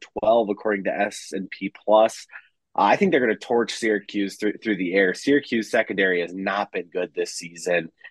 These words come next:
and, uh, it's the way that North Carolina wins football games. So I'm taking the Tar Heels at o-,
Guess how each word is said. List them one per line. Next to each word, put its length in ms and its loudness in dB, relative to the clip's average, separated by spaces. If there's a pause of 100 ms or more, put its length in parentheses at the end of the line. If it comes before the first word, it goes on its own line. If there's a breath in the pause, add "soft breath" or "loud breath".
(120)
and, 640 4
uh, 380 4
it's 180 -6
the 80 -2
way 180 4
that 120 -4
North 240 -2
Carolina 520 -2
wins 300 -6
football 480 2
games. 340 -8
So 100 -8
I'm 100 -10
taking 240 0
the 80 -6
Tar 280 0
Heels 320 -6
at 180 -10 (120)
o-, 180 -2